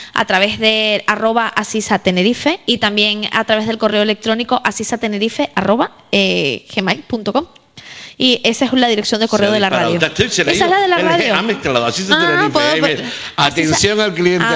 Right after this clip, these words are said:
Speaker 1: vale,
Speaker 2: arroba
Speaker 1: vale.
Speaker 2: asisatenerife punto com.
Speaker 1: Atención al cliente, arroba asisatenerife punto com. También lo pueden escribir al correo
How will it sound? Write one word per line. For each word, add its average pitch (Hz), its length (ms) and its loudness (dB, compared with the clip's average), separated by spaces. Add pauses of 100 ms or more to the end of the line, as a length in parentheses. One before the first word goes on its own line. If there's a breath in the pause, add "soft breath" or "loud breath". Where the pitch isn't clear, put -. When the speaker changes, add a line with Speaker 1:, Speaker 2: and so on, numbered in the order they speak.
Speaker 1:
vale, 214 120 2
Speaker 2:
arroba 202 160 2
Speaker 1:
vale. 185 100 2
Speaker 2:
asisatenerife 180 720 0
punto 185 140 0
com. 240 80 -2
Speaker 1:
Atención 247 260 0
al 254 60 0
cliente, 262 340 0
arroba 240 280 2
asisatenerife 226 720 -2
punto 233 200 0
com. 226 140 0
También 240 200 -2
lo 226 40 -2
pueden 277 160 2
escribir 262 420 -2
al 247 280 0
correo 240 420 0